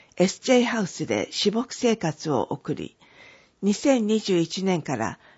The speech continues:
ロヨラハウスで静養していた。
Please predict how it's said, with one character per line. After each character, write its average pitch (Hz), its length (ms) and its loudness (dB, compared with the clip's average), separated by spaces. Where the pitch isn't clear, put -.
ロ 180 140 6
ヨ 214 160 6
ラ 214 120 2
ハ 214 180 0
ウ 185 60 2
ス - 180 -6
で 120 260 -4
静 190 320 2
養 180 220 2
し - 160 -6
て 147 140 0
い 135 100 -2
た。 - 380 -12